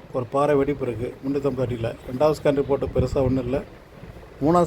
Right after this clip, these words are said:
ஸ்கேன் ரிப்போர்ட்லேயும் ஒரு இடம் அடையாளம் இருக்கு, நூத்தி ஐம்பது மீட்டருக்குள்ள. நாலாவது ஸ்கேன் ரிப்போர்ட்டு ஒரு நீண்ட பாறை பிளவு கிடக்கு. அதுல இப்போதைக்கு உயிரோட்டம் இல்ல. அஞ்சாவது ஸ்கேன் ரிப்போர்ட்டு ஒண்ணுமே கிடையாது. அதாவது வடகிழக்கு மூலையில பார்த்தது. அதுல தான் ஆயிரத்தி நூறு அடி ஆழம் பொருள் போட்டு ஃபெயிலியர் ஆகி கிடக்கு.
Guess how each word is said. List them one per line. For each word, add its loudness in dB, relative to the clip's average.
ஸ்கேன் 2
ரிப்போர்ட்லேயும் 2
ஒரு 4
இடம் 0
அடையாளம் 2
இருக்கு, 0
நூத்தி 2
ஐம்பது 0
மீட்டருக்குள்ள. -4
நாலாவது 4
ஸ்கேன் 2
ரிப்போர்ட்டு 2
ஒரு 0
நீண்ட 4
பாறை 4
பிளவு 2
கிடக்கு. 0
அதுல 0
இப்போதைக்கு 0
உயிரோட்டம் 2
இல்ல. -2
அஞ்சாவது 6
ஸ்கேன் 4
ரிப்போர்ட்டு 0
ஒண்ணுமே 2
கிடையாது. 2
அதாவது 0
வடகிழக்கு 2
மூலையில 0
பார்த்தது. -4
அதுல 6
தான் 4
ஆயிரத்தி 2
நூறு 2
அடி 2
ஆழம் 2
பொருள் -2
போட்டு -2
ஃபெயிலியர் -2
ஆகி 0
கிடக்கு. -4